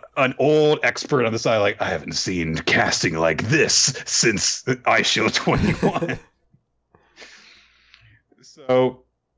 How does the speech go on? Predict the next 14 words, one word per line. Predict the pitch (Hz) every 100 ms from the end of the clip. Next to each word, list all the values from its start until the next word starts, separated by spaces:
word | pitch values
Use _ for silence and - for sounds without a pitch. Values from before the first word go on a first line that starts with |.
| _ _ _ _ _ - -
Ren's | 107 85
like, | - -
"Oh, | 95
come | - 95
on, |
I | -
gotta | 95 90
try | - 85
and | 85
do | 82
this." | 80 80 - - - - - _ -
Uh, | 87 87 85 82
but | 87 123
then | 131 139 127 120